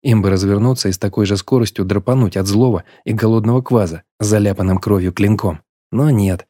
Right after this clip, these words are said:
зараженные умишком скорбны. Нанес еще один косой удар, после которого инерция вернула меч обратным ударом по восьмерке вверх.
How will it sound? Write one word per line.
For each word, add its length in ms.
зараженные 580
умишком 420
скорбны. 520
Нанес 340
еще 240
один 220
косой 360
удар, 280
после 260
которого 480
инерция 420
вернула 400
меч 240
обратным 440
ударом 360
по 140
восьмерке 500
вверх. 340